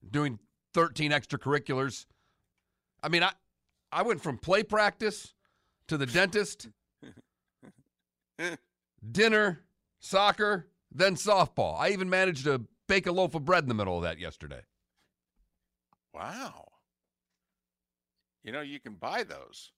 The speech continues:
Speaker 1: Yeah, I know.
Speaker 2: Okay. All right.
Speaker 1: You can bake 'em, too. They're
Speaker 2: Uh,
Speaker 1: delicious
Speaker 2: apparent-,
Speaker 1: when
Speaker 2: well,
Speaker 1: they're
Speaker 2: somebody, somebody does, but
Speaker 1: Right.
Speaker 2: I just, I, I wait till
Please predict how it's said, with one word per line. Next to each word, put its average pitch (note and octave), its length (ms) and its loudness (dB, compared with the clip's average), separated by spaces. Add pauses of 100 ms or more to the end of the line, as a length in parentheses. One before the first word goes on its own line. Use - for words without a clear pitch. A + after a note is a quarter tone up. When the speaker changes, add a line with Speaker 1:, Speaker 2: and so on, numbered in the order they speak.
(340)
Speaker 1:
Yeah, A3 100 2
I C4 80 6
know. B2+ 260 -2 (680)
Speaker 2:
Okay. D2 260 -16 (1600)
All G#2+ 80 -14
right. D#2+ 220 -14 (720)
Speaker 1:
You F#3+ 100 -8
can D#3 100 -2
bake A3+ 240 0
'em, E2+ 140 -6
too. - 280 -6 (640)
They're C3+ 120 -4
Speaker 2:
Uh, - 20 -4
Speaker 1:
delicious F#3 320 0
Speaker 2:
apparent-, D4 200 0
Speaker 1:
when - 80 -2
Speaker 2:
well, F3 100 2
Speaker 1:
they're E3 80 -6
Speaker 2:
somebody, A#3+ 540 0
somebody A3+ 480 -2
does, G2+ 420 -8
but B2 180 0
Speaker 1:
Right. C3+ 200 6
Speaker 2:
I C3 40 -4
just, C3 260 -12 (260)
I, E3 140 4
I - 20 0
wait D#3 380 -8
till C3+ 300 -10